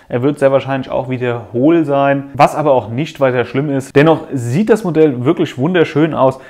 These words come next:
Gerade auch hier die Namen sind sehr schön unterschiedlich. Auf den Paintjob bin ich auch nochmal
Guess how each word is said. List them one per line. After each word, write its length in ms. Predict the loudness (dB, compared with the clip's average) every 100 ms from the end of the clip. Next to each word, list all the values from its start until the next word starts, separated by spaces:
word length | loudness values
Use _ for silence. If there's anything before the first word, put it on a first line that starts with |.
| -20 _
Gerade 240 | 0 2
auch 60 | 2
hier 100 | 2
die 100 | 0
Namen 360 | 0 -2 -2 -2
sind 160 | -4
sehr 240 | -2 -2 -2
schön 320 | -4 -4 -4
unterschiedlich. 920 | -4 -4 -4 -4 -8 -4 -4 -4 -8 _ _ _ _ -16
Auf 140 | -8
den 200 | -6 -4
Paintjob 460 | -2 -2 -2 -6 -6
bin 140 | -8
ich 120 | -8
auch 120 | -8
nochmal 300 | -8 -6 -8